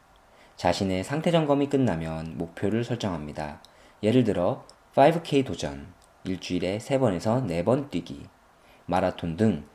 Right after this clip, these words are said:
목표를 설정합니다. 운동 강도는 자극과 회복의 원리에 근거하여 설정합니다. 만약 월요일에 오 마일을 달렸다면 화요일에 가볍게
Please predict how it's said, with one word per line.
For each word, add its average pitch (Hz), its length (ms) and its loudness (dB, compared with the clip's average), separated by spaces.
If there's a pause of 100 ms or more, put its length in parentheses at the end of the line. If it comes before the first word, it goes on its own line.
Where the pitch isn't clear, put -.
(140)
목표를 92 440 -2
설정합니다. 73 800 -8 (500)
운동 135 380 6
강도는 104 640 2 (260)
자극과 110 640 0
회복의 170 360 2
원리에 85 380 2
근거하여 87 520 -4
설정합니다. 73 800 -10 (600)
만약 92 480 0 (220)
월요일에 113 640 4 (640)
오 104 160 2
마일을 127 360 6
달렸다면 85 680 0 (180)
화요일에 104 500 0 (180)
가볍게 110 640 -4